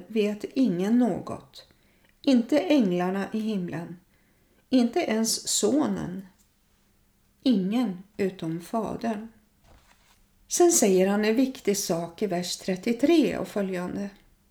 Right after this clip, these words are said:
"Var på er vakt och håll er vakna, ty ni vet inte när tiden är inne."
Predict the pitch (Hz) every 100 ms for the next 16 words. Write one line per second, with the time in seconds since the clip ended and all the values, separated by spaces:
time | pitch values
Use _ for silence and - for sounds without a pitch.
0 | _ _ _ _ _ _ _ _ - 190
1 | 254 285 311 311 285 294 254 185 220 -
2 | - - - 254 208 180 175 190 196 247
3 | 226 156 - - 220 - _ _ _ _
4 | _ _ _ _ - 214 311 202 185 196
5 | 339 285 - 175 170 175 180 - 254 311
6 | 269 247 226 196 190 175 214